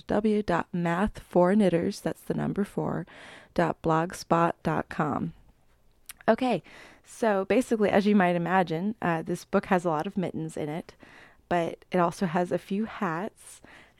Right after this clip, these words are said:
and some really, really darling, uh, baby mittens. It has a great section in the beginning about sizing and how to, to make your mitten fit you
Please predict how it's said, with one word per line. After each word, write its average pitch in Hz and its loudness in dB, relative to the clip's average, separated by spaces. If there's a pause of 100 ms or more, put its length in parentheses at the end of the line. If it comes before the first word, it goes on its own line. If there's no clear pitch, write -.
and 175 0
some 180 0
really, 175 0
really 175 0
darling, 165 -2
uh, 160 -4
baby 220 0
mittens. - -10 (200)
It 190 -4
has 180 -6
a 190 -4
great 202 -4
section 202 -2
in 180 0
the 180 -2
beginning 170 -4 (440)
about 165 -4
sizing 180 -2 (140)
and 170 -4
how 165 -8
to, 170 -10
to - -14
make 175 -8
your 170 -8
mitten 180 -2
fit - -4
you 165 -2